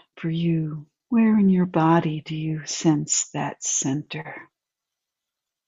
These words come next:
And can you feel it as an amazing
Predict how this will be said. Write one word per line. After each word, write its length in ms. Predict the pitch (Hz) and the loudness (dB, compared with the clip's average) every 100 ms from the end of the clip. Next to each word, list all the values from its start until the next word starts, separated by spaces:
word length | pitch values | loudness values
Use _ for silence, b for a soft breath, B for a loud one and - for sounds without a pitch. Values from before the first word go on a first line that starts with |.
| _ _ _ _ _ _ _ _ _ _ _ _ _ _ _ _ _ _ _ _ _ _ _ _ _ _ _ _ _ _ _ _ _ - | _ _ _ _ _ _ _ _ _ _ _ _ _ _ _ _ _ _ _ _ _ _ _ _ _ _ _ _ _ _ _ _ _ -6
And 180 | 196 190 | -6 -4
can 240 | 202 190 | 0 2
you 140 | 185 190 | 2 0
feel 340 | - 196 185 | 2 4 6
it 160 | 175 165 | 6 6
as 540 | 160 160 160 - - - _ _ _ _ _ _ _ _ _ _ _ _ _ _ _ _ _ _ _ _ _ _ _ _ _ _ _ _ _ _ _ _ _ _ _ _ _ _ _ | 2 0 -2 -4 -8 -12 _ _ _ _ _ _ _ _ _ _ _ _ _ _ _ _ _ _ _ _ _ _ _ _ _ _ _ _ _ _ _ _ _ _ _ _ _ _ _
an 160 | 180 180 | -4 -2
amazing 1000 | 175 185 190 190 175 175 175 175 175 | 0 2 4 4 4 4 6 4 0